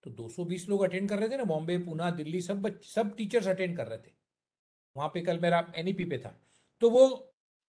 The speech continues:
मिक्स मोड है, वो तो और अच्छा है, क्योंकि साठ सत्तर लोगों से तो मेरा डायरेक्ट रूबरू हो रहा हूँ, बात हो रही, चाय पी रहे साथ में, बात हो रही, डिस्कस कर रहा, कोलैबोरेशन की बातें निकली,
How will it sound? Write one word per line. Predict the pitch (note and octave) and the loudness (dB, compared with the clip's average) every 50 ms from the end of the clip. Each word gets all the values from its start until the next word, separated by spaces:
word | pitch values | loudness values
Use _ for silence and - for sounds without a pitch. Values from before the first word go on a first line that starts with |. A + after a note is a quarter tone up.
| _ - | _ -6
मिक्स | D3 E3+ G#3+ - - - A#3 | -2 -2 -2 -2 -4 -2 0
मोड | A#3+ A3 F#3+ | 2 2 2
है, | F3+ F3 F3 | 2 0 -4
वो | F3 - - - _ _ _ - G#2+ | -6 -12 -18 -20 _ _ _ -14 -8
तो | A#2+ | -4
और | B2+ D#3+ G3+ | 0 0 2
अच्छा | G3+ G3 - - F3+ | 0 0 0 -2 -2
है, | D#3+ E3 - - - _ _ _ - | -2 -4 -6 -14 -20 _ _ _ -12
क्योंकि | E3+ D#3 F3 F3 | -8 -6 -6 -4
साठ | E3+ D#3 D3+ D3+ | -2 -2 -2 -2
सत्तर | - F#3 F3 F3 - F#3+ F3 | -4 -6 -6 -4 -4 0 2
लोगों | F#3 F#3 F#3+ G3+ | 2 2 2 2
से | G3+ F#3 F#3 | 0 -2 -2
तो | F3 F#3 | -2 0
मेरा | F3 F3 F3 E3 | 2 2 2 2
डायरेक्ट | C#3 C3 C3+ E3 F3 D3+ | 2 2 2 0 0 -2
रूबरू | D3+ D#3 D#3+ E3+ F3 F#3 F3 | -2 -2 -2 0 2 2 2
हो | D#3 D#3+ | 2 2
रहा | E3 F3 | 2 2
हूँ, | E3+ F3 F3 F3 - - - _ _ - | 2 2 0 -4 -8 -14 -20 _ _ -6
बात | A#2+ B2+ D3+ D#3+ - | -2 0 0 0 0
हो | D3+ D#3 | 0 0
रही, | D#3+ E3+ E3+ | 0 -2 0
चाय | E3 D3 C#3 D3 | 0 2 2 0
पी | D3+ D#3+ D#3 | 0 -2 -4
रहे | E3 D#3+ | -4 -2
साथ | E3+ D#3 D3 C#3 D#3 | -2 -2 -2 -2 -4
में, | D#3 D#3+ D#3 | -6 -6 -4
बात | D#3+ C#3 C#3+ C#3+ - | -2 -4 -4 -4 -4
हो | - D3+ | -6 -6
रही, | D3+ D3+ | -6 -6
डिस्कस | C#3 C3 - - E3+ D#3+ | -6 -8 -8 -6 -8 -6
कर | E3+ - D3+ | -6 -4 -2
रहा, | C#3+ D3+ D3 | -2 -2 -2
कोलैबोरेशन | - C#3+ C3+ C#3+ D3 D3+ D3 C3 D#3 D#3+ | -2 -2 -2 -2 -2 -2 -4 -6 -8 -8
की | D#3 D#3+ | -6 -2
बातें | C#3 C#3 C3 D#3 D#3 | -2 -2 -2 -2 -6
निकली, | D3 C#3+ B2+ D#3 D3 D3 - | -8 -8 -8 -8 -8 -8 -8